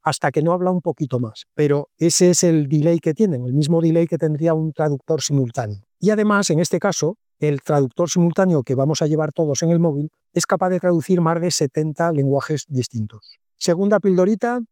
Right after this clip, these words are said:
atención a la alineación, Anthropic, Open A I, Google,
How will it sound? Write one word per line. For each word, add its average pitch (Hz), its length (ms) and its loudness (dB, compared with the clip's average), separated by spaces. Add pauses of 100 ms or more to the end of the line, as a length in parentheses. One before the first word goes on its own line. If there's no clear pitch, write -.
(200)
atención 147 520 0
a 175 60 2
la 170 220 2
alineación, 160 800 0 (160)
Anthropic, 196 720 0 (160)
Open 202 360 0
A 185 340 4
I, 196 100 0 (260)
Google, 196 560 2